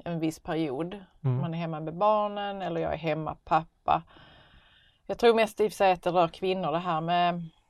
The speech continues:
Speaker 1: att man, eh, att det är lite så, det finns något skämmigt med det där att kvinnor tjänar mindre, man vill inte prata om det, och så blir, så blir det så att man pratar inte om det, och då,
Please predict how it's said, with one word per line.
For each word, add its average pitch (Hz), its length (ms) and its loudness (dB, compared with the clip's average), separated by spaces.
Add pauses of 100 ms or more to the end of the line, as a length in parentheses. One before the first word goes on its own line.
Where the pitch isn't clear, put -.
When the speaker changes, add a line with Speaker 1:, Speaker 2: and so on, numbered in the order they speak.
(360)
Speaker 1:
att 180 200 -4
man, 180 300 -2
eh, 165 360 -4
att 165 120 -14
det 190 80 -2
är 185 40 -2
lite 180 440 -4
så, 165 360 -4 (440)
det 180 80 -10
finns 220 260 -2
något 202 160 -8
skämmigt 220 520 -2
med 226 260 4
det 190 60 -2
där 180 200 4
att 160 120 -8
kvinnor 185 300 -8
tjänar 185 300 -2
mindre, 160 400 -4
man 165 140 -2
vill 170 60 -2
inte 165 140 -8
prata 170 500 4
om 156 120 0
det, 143 60 0
och 156 80 -4
så - 100 -8
blir, 156 260 0 (440)
så - 120 -12
blir 214 220 6
det 202 80 0
så 254 100 2
att 214 120 4
man - 140 -4
pratar 190 340 4
inte 180 180 -4
om 165 120 -2
det, 165 60 0
och 165 100 2
då, 160 240 -2